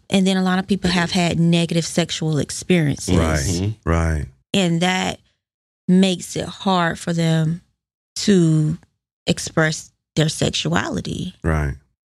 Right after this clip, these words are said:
Speaker 1: in a
Speaker 3: Really
Speaker 1: healthy
Speaker 3: open
Speaker 1: manner.
Speaker 3: up.
Speaker 2: Yeah.
Speaker 3: Yeah.
Speaker 1: Yeah.
Speaker 2: Yeah, yeah.
Speaker 1: So.
Speaker 3: That's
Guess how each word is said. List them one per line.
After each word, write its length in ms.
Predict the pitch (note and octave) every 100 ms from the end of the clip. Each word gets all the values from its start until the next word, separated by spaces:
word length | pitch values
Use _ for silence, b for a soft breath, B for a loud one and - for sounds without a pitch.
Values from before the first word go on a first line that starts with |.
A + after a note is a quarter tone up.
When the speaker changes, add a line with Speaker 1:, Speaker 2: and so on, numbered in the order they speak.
| -
Speaker 1:
in 120 | G3
a 40 | F3
Speaker 3:
Really 100 | F3
Speaker 1:
healthy 240 | G3 E3
Speaker 3:
open 120 | D3 D3+
Speaker 1:
manner. 240 | B2+ F2+ E2
Speaker 3:
up. 60 | - _
Speaker 2:
Yeah. 80 | E2+
Speaker 3:
Yeah. 300 | E2 D#2 D2 - -
Speaker 1:
Yeah. 140 | - -
Speaker 2:
Yeah, 180 | D2+ D2+
yeah. 200 | D2+ D2 C#2 -
Speaker 1:
So. 180 | - - G3+ _ -
Speaker 3:
That's 160 | G#2